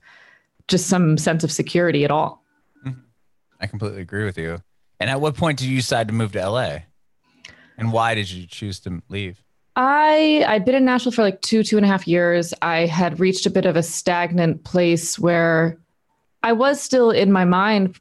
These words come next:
Speaker 1: doing music as my priority, but realistically I wasn't. I'd, I'd started bartending at, um, Rippy's, and I was just absolutely, like, just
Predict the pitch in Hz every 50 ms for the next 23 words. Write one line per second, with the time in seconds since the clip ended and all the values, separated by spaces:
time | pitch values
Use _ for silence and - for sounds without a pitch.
0 | _ - 151 185 196 214 214 185 180 170 180 202 214 196 185 160 165 165 - -
1 | - - 147 165 160 156 156 165 165 165 156 156 - 185 170 160 170 185 196 196
2 | 185 175 170 156 170 151 - 214 262 277 240 202 196 190 - 208 190 180 170 160
3 | 156 156 156 160 165 165 160 170 160 156 131 123 - 143 156 156 147 123 - -
4 | 156 165 160 - - 202 202 185 156 - 160 165 165 160 - 175 160 165 165 151
5 | 135 - - - - 156 160 151 151 147 160 185 185 180 180 156 151 160 165 165
6 | - - - _ _ - _ - _ _ _ - 175 180 170 165 165 165 160 160
7 | - 165 170 160 147 147 - - - _ _ _ - - 196 175 165 - - -
8 | - _ _ - 156 170 185 185 175 - - - 156 165 165 175 156 - 147 170
9 | 151 143 143 139 - _ _ _ _ _ _ _ _ _ _ _ _ _ - 196
10 | 196 - -